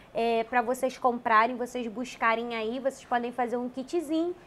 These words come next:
e anunciar pra vender pra quem quiser, pra quem tem criança, super legal. Lembrando que,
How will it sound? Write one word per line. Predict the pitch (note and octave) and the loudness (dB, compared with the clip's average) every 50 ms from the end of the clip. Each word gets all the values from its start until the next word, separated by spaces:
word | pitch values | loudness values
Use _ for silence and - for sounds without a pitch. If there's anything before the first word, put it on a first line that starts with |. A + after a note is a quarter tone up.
| - - - - - | -20 -20 -20 -8 0
e | - F#4 G4+ | 4 6 6
anunciar | G4+ G4 F#4+ F#4+ F4+ - F#4 F4 E4 E4 | 6 6 4 0 0 2 4 4 4 4
pra | E4 E4 E4 | 4 2 2
vender | C4+ E4 E4 E4 D4+ C#4+ C#4 D4 D4+ - - - - - - - - - - - - - - - - - - - - - - - - - - - - - | 2 2 0 0 2 2 2 2 0 -2 -10 -20 -20 -20 -20 -20 -20 -20 -20 -20 -20 -20 -20 -20 -20 -20 -20 -20 -20 -20 -20 -20 -20 -20 -20 -14 -4 2
pra | C#4+ C#4 D4 | 4 4 4
quem | D4 - C#4+ D4 D4 | 4 0 -6 -4 -2
quiser, | - D#4 B3+ B3+ B3+ C4+ | -2 -2 2 2 0 0
pra | C4+ C#4+ | 0 -2
quem | C#4 - C4+ C4+ | -6 -4 -6 -6
tem | C4 C4 B3 B3+ | -6 -6 -8 -8
criança, | B3+ C4 A#3+ A#3+ A#3+ B3+ B3 - B3+ | -6 -6 -4 -4 -4 -4 -6 -8 -12
super | - - - - - - - F3+ - D#4+ D#4 | -12 -14 -20 -20 -20 -18 -14 -6 -4 0 4
legal. | F4 F4+ F4 - G3 F#3 F3+ | 4 4 6 6 2 2 2
Lembrando | G#3+ C4+ D4 D4+ D4 B3 C#4+ D4+ E4 F4+ G#4 A4 | 0 -2 -2 -2 -2 -2 -2 0 0 2 2 0
que, | - - D#4+ B3 G#3+ F#3 | 0 0 -2 -2 -2 -2